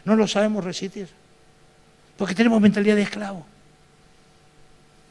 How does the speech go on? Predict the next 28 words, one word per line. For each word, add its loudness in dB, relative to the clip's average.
Si 2
algo 6
me 0
enseñó 2
desde 2
bueno 2
mi -8
madre, 4
es 2
a 6
trabajar, 2
a 2
ganarme -2
mis -12
pesitos. -6
La -8
primera 0
camiseta -4
de -6
instituto -10
que -10
yo -4
tuve, -6
me -14
la -6
compré -2
juntando -6
huesos, 0